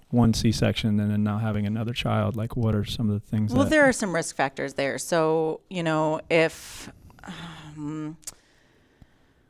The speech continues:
Speaker 2: I mean, there's definite risk of, like, uterine abruption. I mean, it's the biggest thing that we worry about
Speaker 1: Mm.
Speaker 2: because now we've opened the uterus in a way it's not supposed to be opened.
Speaker 1: Okay.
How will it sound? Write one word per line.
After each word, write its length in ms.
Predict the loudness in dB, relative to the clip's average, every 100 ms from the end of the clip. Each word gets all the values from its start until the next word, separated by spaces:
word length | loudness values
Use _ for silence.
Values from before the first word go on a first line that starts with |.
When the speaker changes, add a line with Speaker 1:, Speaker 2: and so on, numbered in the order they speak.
| _ _ 0
Speaker 2:
I 60 |
mean, 160 | 4 6
there's 240 | 6 6
definite 580 | 0 6 6 6 2 0
risk 400 | -4 0 0 2
of, 180 | -2 -2
like, 200 | -4 -4
uterine 320 | -4 -4 -6
abruption. 520 | -6 -10 -10 -12 -12 -14 -20 _
I 40 | -6
mean, 160 | -4
it's 140 | -6 -8
the 80 |
biggest 600 | -12 -4 -4 -4 -10 -12 -12
thing 240 | -10 -10
that 140 | -10 -12 -12
we 100 | -10
worry 220 | -8 -10
about 300 | -10 -10 -12 _ -2
Speaker 1:
Mm. 220 | 0 2
Speaker 2:
because 380 | 0 -6 -8 -8
now 200 | -6 -6
we've 460 | -6 -10 -14 -20 -20 -20 _ _ _ _ _ _ _ _ -6
opened 380 | -6 -8 -12 -8
the 220 | -8 -8 -12
uterus 420 | -10 -8 -8 -10
in 80 | -10
a 60 |
way 160 | -8 -8
it's 160 | -10 -12
not 200 | -14 -12
supposed 240 | -14 -14
to 40 | -14
be 140 | -12
opened. 460 | -12 -12 -14 -14 -4
Speaker 1:
Okay. 260 | -2 0 -2